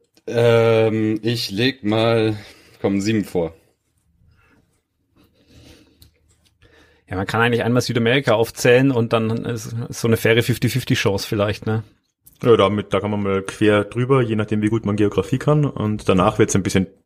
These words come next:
Speaker 3: trickier, ne?
Speaker 2: Danach wird's ein bisschen enger, ja. Ähm. Ja, komm, mach.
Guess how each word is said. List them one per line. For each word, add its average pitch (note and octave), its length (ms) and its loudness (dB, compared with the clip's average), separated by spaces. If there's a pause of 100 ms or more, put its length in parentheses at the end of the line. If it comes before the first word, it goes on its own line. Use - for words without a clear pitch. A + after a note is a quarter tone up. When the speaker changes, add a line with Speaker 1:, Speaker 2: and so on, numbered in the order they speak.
(100)
Speaker 3:
trickier, - 500 -2
ne? B2+ 200 -2 (320)
Speaker 2:
Danach G2+ 300 2
wird's A#2 160 -4
ein A2+ 80 2
bisschen A2 240 -2
enger, G#2 340 2
ja. G#2 180 -2 (2250)
Ähm. C#3 1300 6 (3750)
Ja, C3 200 4
komm, C3+ 300 -4
mach. B2+ 240 0